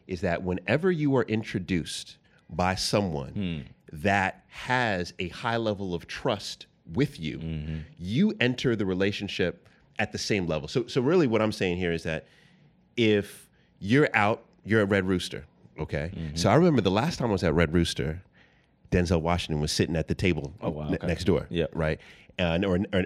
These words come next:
Speaker 1: or next to us. And my man was with me. Now, the one thing that we should know about Denzel is that wherever he goes, there's a tribe of women that just follow him.
Speaker 2: Yeah.
Speaker 1: So he was like, "This is great, 'cause I'm gonna get all these leftovers
Speaker 2: Yeah.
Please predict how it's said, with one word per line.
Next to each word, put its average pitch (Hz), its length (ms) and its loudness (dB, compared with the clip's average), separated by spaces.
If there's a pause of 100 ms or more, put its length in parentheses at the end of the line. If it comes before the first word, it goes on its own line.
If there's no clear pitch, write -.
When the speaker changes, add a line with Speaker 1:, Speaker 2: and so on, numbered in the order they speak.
Speaker 1:
or 87 80 2
next 104 220 0
to 80 120 0
us. 73 240 -8 (300)
And 95 100 2
my 95 100 2
man 151 340 6
was 123 160 2
with 92 200 -2
me. 71 260 -12 (300)
Now, 90 260 4
the 101 120 -2
one 151 220 4
thing 107 380 4
that 78 140 -2
we 110 80 4
should 104 160 -2
know 101 120 4
about 82 300 0
Denzel 82 520 0 (440)
is 87 160 -2
that 80 260 2
wherever 120 400 2
he 117 140 0
goes, 87 480 2
there's 87 280 0
a 90 100 -2
tribe 104 420 -2
of 82 100 -2
women 117 280 2
that 82 100 -4
just - 180 -10
follow 123 300 0
him. 143 180 -4
Speaker 2:
Yeah. - 400 0
Speaker 1:
So 170 160 2
he 247 140 6
was 185 120 4
like, 120 200 4
"This - 160 -4
is 107 40 -8
great, 170 460 -4
'cause 120 140 -4
I'm 160 80 0
gonna 127 80 -2
get 110 80 2
all 101 100 -6
these 120 220 -4
leftovers - 580 -10
Speaker 2:
Yeah. 135 140 2